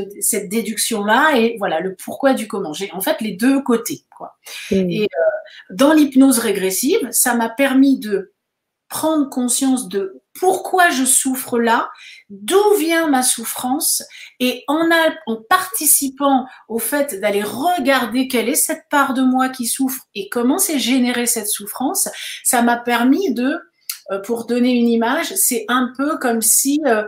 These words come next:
Speaker 1: je pouvais aller regarder et dire, « Ah ouais, c'est ça », poum, reconnecter l'émotion. Et le fait de reconnecter l'émotion, c'est un peu comme si on remettait la prise à la terre. C'est-à-dire, c'est moi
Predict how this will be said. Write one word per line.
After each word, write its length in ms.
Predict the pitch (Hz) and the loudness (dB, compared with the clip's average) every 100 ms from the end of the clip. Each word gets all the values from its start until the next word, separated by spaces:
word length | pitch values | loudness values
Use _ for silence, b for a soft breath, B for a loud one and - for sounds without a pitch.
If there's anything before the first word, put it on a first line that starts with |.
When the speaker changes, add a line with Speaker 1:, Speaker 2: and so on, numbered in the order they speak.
| B B 202 | B B -6
Speaker 1:
je 120 | 233 | -6
pouvais 340 | 226 254 254 | -4 -2 2
aller 200 | 254 240 | 2 2
regarder 520 | 226 269 247 240 233 | 2 2 2 0 0
et 100 | 285 | -2
dire, « 260 | 220 254 - - | 0 -4 -4 -4
Ah 60 | 262 | 0
ouais, 360 | 302 320 214 - | 2 0 -2 -6
c'est 200 | - 226 | -4 0
ça », 360 | - 294 262 - B B _ _ _ _ | 0 0 -2 -6 B B _ _ _ _
poum, 240 | 370 302 190 | 2 2 2
reconnecter 680 | 262 339 339 302 294 285 | 0 0 0 -2 -2 0
l'émotion. 600 | 262 247 233 226 220 196 - | 0 2 0 -2 -4 -6 -4
Et 40 | |
le 100 | 233 | -4
fait 180 | 247 320 | -2 -4
de 120 | 214 | -2
reconnecter 840 | 202 - 349 370 339 302 302 - 277 | -4 0 0 0 0 0 -2 -2 0
l'émotion, 580 | 262 240 233 - 302 381 | 4 4 2 0 -2 -2
c'est 180 | 427 254 | 0 2
un 120 | 220 | 2
peu 180 | 220 339 | 0 -4
comme 180 | - 240 | 0 2
si 200 | - 302 | 2 2
on 120 | 240 | 2
remettait 600 | 226 - 403 370 370 330 | 0 2 2 2 0 -2
la 100 | 285 | -2
prise 300 | - 285 233 | -2 -2 0
à 80 | 214 | 0
la 100 | 196 | -2
terre. 420 | 190 185 151 - - B B B | -4 -6 -6 -8 -14 B B B
C'est-à-dire, 540 | - 240 240 233 - | 0 0 2 2 4
c'est 180 | - 247 | 4 4
moi 300 | 226 254 415 | 6 6 6